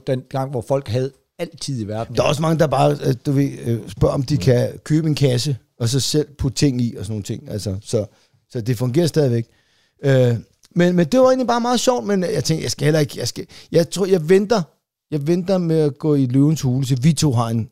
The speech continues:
Speaker 2: en, en god case.
Speaker 1: Det gør vi.
Speaker 2: Til, øh, til for eksempel, øh, retarderet diskotek, eller hvad fanden vi kaldte det der kendis der. Nå, den har de taget der. Ja.
Speaker 1: Øhm, nu skal du høre min optur.
Speaker 2: Mhm.
Speaker 1: At jeg havde bare sådan en, øh, stor fed griner på, men det er jo også bare, øh,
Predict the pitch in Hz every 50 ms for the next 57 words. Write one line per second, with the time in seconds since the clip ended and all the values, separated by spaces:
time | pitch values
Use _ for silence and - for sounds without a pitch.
0 | _ - 117 113 117 113 - - 120 117 110 - 123 123 - - - _ _ _
1 | _ _ _ _ _ - - 110 98 92 95 - - - - _ _ - - 139
2 | 127 110 95 92 - - _ _ _ - - 123 117 110 107 107 104 98 - -
3 | - - 120 101 110 98 - - 107 107 104 107 104 104 101 101 98 95 90 92
4 | - _ _ _ _ - 123 110 - 113 101 123 123 - - 117 107 120 104 -
5 | - 113 - - 131 123 117 110 120 117 117 113 117 113 135 - 131 123 123 120
6 | 117 110 - 120 113 113 127 113 110 107 - 120 113 113 131 117 - - 143 -
7 | - 113 110 131 131 120 113 104 110 110 107 - 107 104 101 98 98 95 95 -
8 | _ - 120 123 117 - _ _ _ _ _ _ _ _ _ _ _ - 127 120
9 | 117 113 110 104 101 104 98 92 - _ _ 135 151 151 175 185 196 202 180 170
10 | 165 160 156 151 - - 135 120 107 - - _ - 160 202 214 233 262 269 135
11 | 123 120 113 104 120 117 127 117 113 - - 120 117 117 113 110 120 - 127 127
12 | - - _ - 156 131 - - 175 151 131 - 135 131 123 104 117 113 113 117
13 | 117 110 113 110 107 - 113 110 113 123 127 131 127 - 139 127 123 123 120 117
14 | 113 110